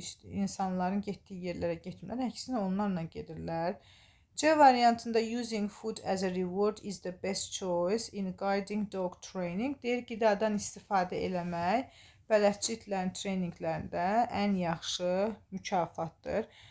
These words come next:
Baxaq görək, el-, eləmi yazılıb, ən yaxşı mükafatdırmı? Baxaq.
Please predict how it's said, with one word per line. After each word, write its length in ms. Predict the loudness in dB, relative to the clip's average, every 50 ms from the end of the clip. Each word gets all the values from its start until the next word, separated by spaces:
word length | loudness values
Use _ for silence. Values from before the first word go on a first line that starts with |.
| -20 _ _
Baxaq 380 | -2 -2 0 2 0 0 0 -2
görək, 320 | -4 -2 0 0 0 -2 -2
el-, 180 | -6 -6 -6 -6 -4 -2
eləmi 320 | 0 2 2 2 2 2
yazılıb, 420 | 2 0 -2 -4 -6 -8 -8 -8 -4
ən 220 | -2 0 2 2 2 2
yaxşı 320 | 2 0 -4 -8 -8 -8
mükafatdırmı? 1000 | -8 -6 -6 -6 -6 -6 -6 -8 -10 -10 -10 -12 _ -12 -8 -6 -4 -2 -2 -2 -2
Baxaq. 460 | -4 -6 -4 -4 -4 -2 -2 -2 -2